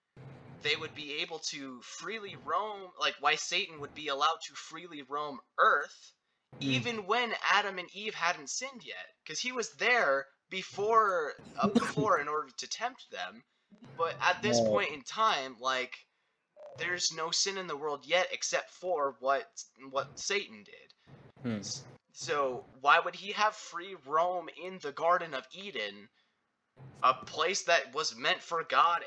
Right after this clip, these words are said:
Speaker 1: and man to dwell in unison and, and, like, live in eternal, like, uh, eternal connection with?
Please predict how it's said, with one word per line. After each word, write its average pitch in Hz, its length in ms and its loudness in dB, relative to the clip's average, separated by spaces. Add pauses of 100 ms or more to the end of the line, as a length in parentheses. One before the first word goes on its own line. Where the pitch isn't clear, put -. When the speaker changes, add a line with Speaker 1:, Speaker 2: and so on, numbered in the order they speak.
(140)
Speaker 1:
and 143 140 -14
man 165 360 -4
to 151 180 -8
dwell 151 540 2 (100)
in 135 240 -10
unison 143 720 -6
and, 117 400 -6 (120)
and, 110 200 -12 (260)
like, 117 260 -4
live 147 480 -8 (240)
in 131 120 -6
eternal, 147 720 -2
like, 117 360 -2 (340)
uh, 123 160 2 (100)
eternal 151 380 -4
connection 131 580 -4
with? 98 320 -12